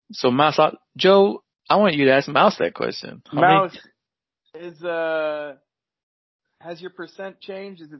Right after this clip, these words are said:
Speaker 2: still eighty percent that you're going Zeke? Is it fluctuated down? Where are we at nowadays?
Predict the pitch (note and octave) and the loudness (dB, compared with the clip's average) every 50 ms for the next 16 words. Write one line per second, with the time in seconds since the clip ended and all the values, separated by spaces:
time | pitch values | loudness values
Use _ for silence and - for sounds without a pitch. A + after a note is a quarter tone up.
0 | _ _ F#3 F3 D#3+ - D#3+ F3 F3 F#3+ F#3 _ F3+ F3 - G3+ F#3 F#3 F3 F#3+ | _ _ -8 -6 -6 -4 -6 -6 -8 -10 -12 _ -18 -14 -10 -10 -10 -8 -6 -6
1 | E3+ D#3 D#3+ E3+ E3+ E3 F3+ F3+ F3+ F#3 F3+ F3 F3 F3 E3+ E3+ E3 D3+ C#3 D3+ | -6 -6 -6 -10 -10 -10 -10 -10 -8 -8 -8 -8 -8 -10 -12 -14 -20 -20 _ -12
2 | F3 G3+ G#3 G#3+ G3 - _ _ _ A#2+ C#3+ C#3+ C3+ C3 C3+ C3+ C3 B2+ B2 A#2 | -10 -8 -8 -10 -12 -16 _ _ _ -12 -10 -10 -10 -6 -4 -4 -2 -2 -4 -6
3 | A2 - _ _ _ _ - D#3+ D#3+ - - F3+ E3+ E3 D#3 C#3+ B2 A2+ A2+ C3+ | -8 -10 _ _ _ _ -6 -6 -6 -6 -6 -6 -6 -6 -6 -8 -10 -8 _ -8
4 | D3 E3 F3 F3+ F3+ F3+ F3+ F3+ D#3+ D#3+ F3+ F#3+ F#3+ F3 E3 D3+ C3+ B2 - - | -6 -4 -4 -4 -4 -6 -8 -10 -14 -16 -16 -16 -14 -14 -14 -12 -12 -12 -12 -14
5 | - G#2+ A2+ A#2 A#2 A2 G2+ G2+ G2+ F#2+ F#2+ G2+ | -18 _ -20 -20 -20 -20 -20 -20 -20 -20 -20 -20